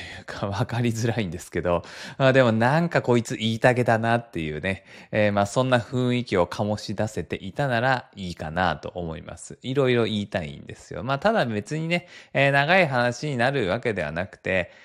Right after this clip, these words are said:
うん、まあ、しっかりとシンプルにズバッとね、えー、お話できたらなと思います。まあ、YouTubeライブというものを僕は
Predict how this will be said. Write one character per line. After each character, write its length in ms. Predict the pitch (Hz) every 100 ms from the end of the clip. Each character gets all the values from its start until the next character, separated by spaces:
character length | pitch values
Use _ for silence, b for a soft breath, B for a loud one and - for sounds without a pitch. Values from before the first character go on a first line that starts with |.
| B B
う 60 | 104
ん、 260 | 98 98 98
ま 160 | 92
あ、 60 | 90
し 160 | - _
っ 60 |
か 120 | -
り 80 | 170
と 100 | 131
シ 180 | 110 -
ン 60 | 170
プ 140 | -
ル 60 | 110
に 180 | 90 87
ズ 120 | 92
バ 140 | 117
ッ 60 | -
と 120 | 101
ね、 220 | 85 85 110
え 200 | 101 90
ー、 20 |
お 60 |
話 360 | 104 95 95 104
で 120 | 110
き 80 | -
た 120 | -
ら 120 | 85
な 200 | 90 101
と 120 | 87 82
思 260 | 107 104
い 40 | 101
ま 120 | 107
す。 180 | - - b b b b b b b -
ま 60 |
あ、 20 |
YouTube 460 | 135 208 247 277 269
ラ 140 | 269
イ 60 | 277
ブ 360 | 226 165 131 120
と 80 | 113
い 80 |
う 60 | 113
も 120 | 120
の 100 | 123
を 40 | 110
僕 220 | 107 123
は 440 | 120 120 117 -